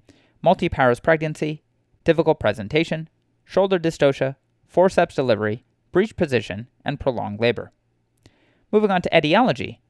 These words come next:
the cause of obstetric brachial plexopathy is usually a stretching injury from a difficult vaginal delivery,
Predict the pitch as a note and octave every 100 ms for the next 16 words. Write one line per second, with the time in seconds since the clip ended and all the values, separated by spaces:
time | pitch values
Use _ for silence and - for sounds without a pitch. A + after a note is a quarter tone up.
0 | - C#3 - A3 A3+ D3+ C3 A2+ - E3+
1 | - D#3 D3 C#3 C3 - B2 - D3+ -
2 | D3+ C3 C#3+ D3 D3+ C#3+ C3+ - G#3 A3+
3 | D#3 A2+ - F#2+ D3+ - C3 A#2 C#3+ D#3
4 | C#3 C3 G2+ G2+ F#2+ G2 A#2 D3+ E3